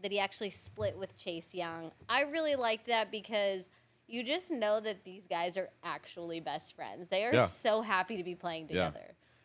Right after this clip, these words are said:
Speaker 2: And I think it's cool, too, uh, that knowing they played together, they're here now, and just seeing the, the brotherhood aspect of them just, you know, it's, it's not, there's no selfishness.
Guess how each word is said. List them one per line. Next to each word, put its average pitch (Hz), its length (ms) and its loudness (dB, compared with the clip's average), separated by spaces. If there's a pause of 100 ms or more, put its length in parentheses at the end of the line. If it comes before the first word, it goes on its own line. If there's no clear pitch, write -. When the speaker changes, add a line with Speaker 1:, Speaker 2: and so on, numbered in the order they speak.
Speaker 2:
And 117 180 6
I 117 100 6
think 147 200 2
it's 123 160 4
cool, 104 300 2
too, 90 460 0
uh, 80 360 2 (100)
that 80 360 2 (960)
knowing 101 840 4 (220)
they 98 120 2
played 101 320 6
together, 90 600 4 (500)
they're 87 160 2
here 110 280 4
now, 87 460 0 (300)
and 90 440 4
just 90 240 2
seeing 98 420 2
the, 80 320 2 (720)
the 104 100 4
brotherhood 95 580 6
aspect 80 640 2
of 80 120 -4
them 87 200 0
just, 80 400 -2
you 110 80 0
know, 85 160 2
it's, 85 300 2
it's 92 180 0
not, 104 280 0
there's 90 240 2
no 107 160 2
selfishness. 78 800 -2